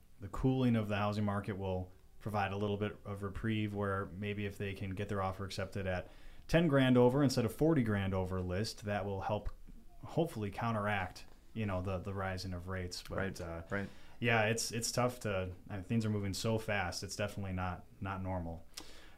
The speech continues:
Speaker 1: Uh, how are buyers navigating the, what I call the bang for your buck equation between housing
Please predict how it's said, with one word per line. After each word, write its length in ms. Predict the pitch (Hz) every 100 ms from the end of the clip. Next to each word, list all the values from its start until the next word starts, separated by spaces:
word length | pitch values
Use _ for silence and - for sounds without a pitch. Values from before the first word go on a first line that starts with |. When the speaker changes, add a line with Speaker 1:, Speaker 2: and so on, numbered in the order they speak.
| -
Speaker 1:
Uh, 360 | 113 107 104 101 -
how 220 | - 160
are 60 | 202
buyers 400 | 156 151 147 110
navigating 680 | 113 113 120 113 110 110 107
the, 340 | 101 98 95 92 - - - - - -
what 120 | 98
I 60 |
call 120 | 98 107
the 60 |
bang 280 | 92 110 120
for 120 | 120
your 120 | 113 98
buck 300 | 107 123 123
equation 580 | 117 135 131 123 127 123
between 320 | 120 127 120
housing 640 | 120 120 120 127 131 127